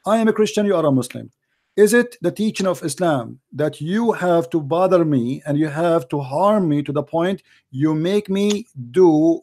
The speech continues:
walk in different direction and walk in the sewage? Yes or no?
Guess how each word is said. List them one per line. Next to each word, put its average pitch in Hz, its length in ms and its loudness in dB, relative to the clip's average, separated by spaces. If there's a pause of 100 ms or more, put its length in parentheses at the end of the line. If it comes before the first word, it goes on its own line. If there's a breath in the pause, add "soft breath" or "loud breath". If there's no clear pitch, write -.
walk 180 480 2
in 165 180 -2
different 175 440 -4
direction 170 680 -2
and 151 160 -4
walk 165 260 -2
in 160 100 -6
the 156 120 -2
sewage? 110 420 -4
Yes 185 220 0
or 196 140 2
no? 180 300 0